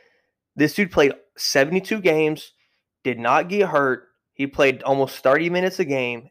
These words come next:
averaged twelve points a game, forty-seven percent from the field, and five assists.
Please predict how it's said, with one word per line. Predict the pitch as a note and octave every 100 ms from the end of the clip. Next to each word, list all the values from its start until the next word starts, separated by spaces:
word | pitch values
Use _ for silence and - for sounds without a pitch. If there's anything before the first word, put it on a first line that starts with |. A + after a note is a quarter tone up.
| -
averaged | C3 C3 B2+ -
twelve | - D3 D#3+
points | F3+ F3 F3
a |
game, | E3+ E3+ E3+ -
forty-seven | D3 D3+ E3 - E3+ F3
percent | E3+ - E3 D#3+
from | D#3+
the | D#3
field, | C3+ B2 B2 B2 _ _ _
and | C3+ B2+
five | C3+ B2+ A#2
assists. | - - C3+ -